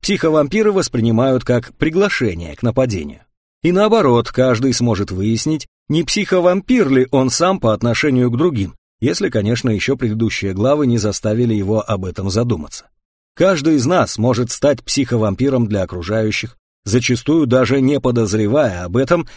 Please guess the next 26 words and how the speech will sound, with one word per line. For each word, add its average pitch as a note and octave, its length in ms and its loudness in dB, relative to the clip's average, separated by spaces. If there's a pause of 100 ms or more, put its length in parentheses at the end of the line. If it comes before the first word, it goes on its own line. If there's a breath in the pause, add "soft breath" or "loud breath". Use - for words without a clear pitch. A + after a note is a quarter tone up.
и B3 120 0
без G3 200 0
малейшего E3+ 720 2
желания. C3+ 640 -2 (1000)
Главная G3 460 2
цель F#3 320 2
этой D#3+ 300 0
книги — C3+ 440 -2
сначала F#3+ 540 2
открыть E3+ 540 0
жертвам D#3 500 0
глаза C3+ 380 2
на D3+ 120 2
психовампиров, A#2+ 880 -2 (240)
а A#2 120 2
затем D3+ 280 2
познакомить F3 640 2
с - 100 -2
методами D#3+ 440 0
защиты, C3+ 640 -2 (280)
так C3 180 2
как C3 200 0
необходимо A#2 720 0
иметь A#2+ 320 2
в G2 60 -8
виду, F2+ 420 -2